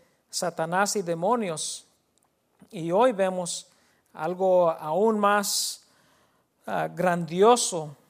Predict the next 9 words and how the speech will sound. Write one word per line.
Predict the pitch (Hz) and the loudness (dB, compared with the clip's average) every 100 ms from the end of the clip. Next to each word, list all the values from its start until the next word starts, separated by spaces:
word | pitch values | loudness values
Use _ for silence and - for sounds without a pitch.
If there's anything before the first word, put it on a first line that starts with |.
| _ - | _ -8
o | 175 | -2
asombrante. | 165 - 175 165 190 247 - 170 151 139 _ | 0 0 -4 0 2 0 -2 -8 -8 -12 _
Jesús | 165 - 220 226 214 | -12 -10 -8 -8 -6
tiene | 208 208 214 | -4 -2 -4
poder | 220 175 170 208 202 165 - _ _ _ _ _ | -4 -4 -2 -2 -2 -4 -6 _ _ _ _ _
sobre | - - 185 180 180 | -14 -4 -2 -2 -4
pecado. | 175 151 - 165 165 139 139 _ _ _ _ _ - | -10 -12 -8 -6 -6 -8 -16 _ _ _ _ _ -20
Jesús | 143 180 | -18 -16
tiene | - 185 185 175 | -12 -10 -8 -10